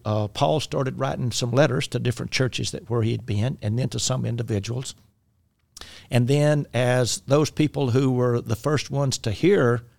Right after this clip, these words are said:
the very words of Jesus, when they started passing away, then people thought, "Well, man, that's, you know, I need to get this down. I need to get it in writing." And, uh, uh, and so then the Gospels came about. And so really just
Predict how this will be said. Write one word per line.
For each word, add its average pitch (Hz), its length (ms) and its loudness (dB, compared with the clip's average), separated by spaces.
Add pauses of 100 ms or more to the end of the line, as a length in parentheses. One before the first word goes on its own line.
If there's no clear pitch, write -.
(400)
the 117 100 -2
very 123 280 4
words 120 340 2
of 110 120 -4
Jesus, 113 480 -2 (480)
when 120 160 2
they 143 140 2
started 123 540 0 (140)
passing 123 380 0
away, 120 380 2
then 117 300 0
people 117 320 -2
thought, 117 320 -4
"Well, 104 100 -8
man, 123 260 -2
that's, 107 240 -6
you 107 80 -4
know, 107 100 -4
I 110 80 -2
need 123 180 -4
to - 60 -8
get 120 200 -4
this 120 180 -2
down. 143 320 -4
I - 20 -4
need 113 140 -2
to 113 60 -6
get 120 160 -2
it 131 80 -6
in 117 120 -2
writing." 110 400 -2 (640)
And, 113 300 0
uh, 113 240 0 (800)
uh, - 220 -4
and 127 100 0
so 127 160 4
then 147 320 4
the 120 160 0
Gospels 123 640 0 (140)
came 110 220 0
about. 98 440 -4 (920)
And 117 600 2 (320)
so 127 180 2
really 139 380 4
just 120 340 0